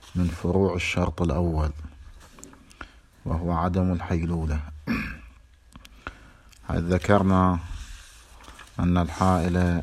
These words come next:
يقدح في انعقاد الجماعة، وهنا يأتي سؤال: هل الحائل مطلقًا يقدح من انعقاد الجماعة،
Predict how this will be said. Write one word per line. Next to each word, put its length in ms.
يقدح 720
في 140
انعقاد 560
الجماعة، 600
وهنا 680
يأتي 340
سؤال: 460
هل 220
الحائل 580
مطلقًا 720
يقدح 600
من 160
انعقاد 540
الجماعة، 760